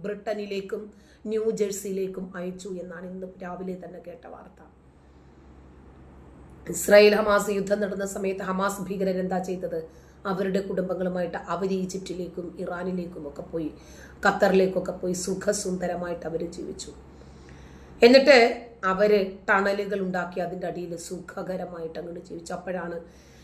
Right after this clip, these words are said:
ഇഹ്യ സിൻവാറിൻ്റെ ഭാര്യയുടെ ഇരുപത്തിയേഴ്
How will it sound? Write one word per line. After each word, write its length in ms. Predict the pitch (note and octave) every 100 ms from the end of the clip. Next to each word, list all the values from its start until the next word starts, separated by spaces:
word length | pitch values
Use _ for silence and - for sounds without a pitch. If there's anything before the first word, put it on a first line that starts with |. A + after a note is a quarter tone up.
| - -
ഇഹ്യ 260 | G3 A3 A#3+ A#3+
സിൻവാറിൻ്റെ 560 | A#3 A3+ A3 A3 G#3 F#3+
ഭാര്യയുടെ 600 | F#3+ F#3+ G3 G3+ G3 F#3 F#3 F#3
ഇരുപത്തിയേഴ് 600 | F3 G3 G3+ A3 G3+ F#3+